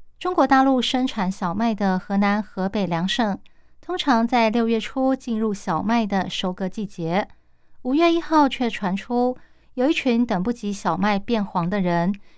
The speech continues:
已经开始收割这些刚灌浆的小麦。这些收割者不是种麦的农民，而是饲料厂请来的工人。大陆媒体报道，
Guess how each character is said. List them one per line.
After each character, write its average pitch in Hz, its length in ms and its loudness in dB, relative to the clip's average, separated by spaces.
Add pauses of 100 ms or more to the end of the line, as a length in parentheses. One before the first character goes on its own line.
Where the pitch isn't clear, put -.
(100)
已 240 100 -6
经 302 140 2
开 330 180 0
始 269 160 -2
收 208 180 -2
割 226 380 0
这 233 160 -4
些 190 240 -2
刚 226 260 -2
灌 214 280 2
浆 190 160 -2
的 180 80 -2
小 - 220 -6
麦。 226 320 2 (520)
这 370 100 -2
些 349 180 2
收 330 220 2
割 320 160 -2
者 196 320 0
不 185 160 -6
是 226 200 0
种 202 280 -2
麦 196 180 2
的 175 120 -4
农 165 140 0
民， 190 380 2 (380)
而 254 120 -2
是 302 200 0
饲 - 200 -6
料 302 160 4
厂 202 320 -2
请 - 280 -6
来 165 200 -2
的 180 60 -4
工 233 220 -2
人。 190 320 2 (500)
大 208 160 0
陆 208 100 2
媒 185 160 2
体 196 120 -6
报 208 180 -2
道， 185 340 2